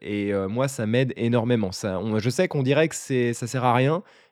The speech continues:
mais en vrai, ça aide énormément l'algorithme à comprendre, « Ok,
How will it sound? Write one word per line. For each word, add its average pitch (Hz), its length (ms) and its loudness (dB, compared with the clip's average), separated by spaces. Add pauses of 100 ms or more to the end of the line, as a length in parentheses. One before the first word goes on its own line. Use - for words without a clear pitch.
mais 117 240 0
en 139 180 2
vrai, 143 260 2
ça 120 320 0
aide 131 280 2
énormément 156 560 0
l'algorithme 131 580 0
à 117 60 -2
comprendre, « 127 580 -4
Ok, 127 220 -2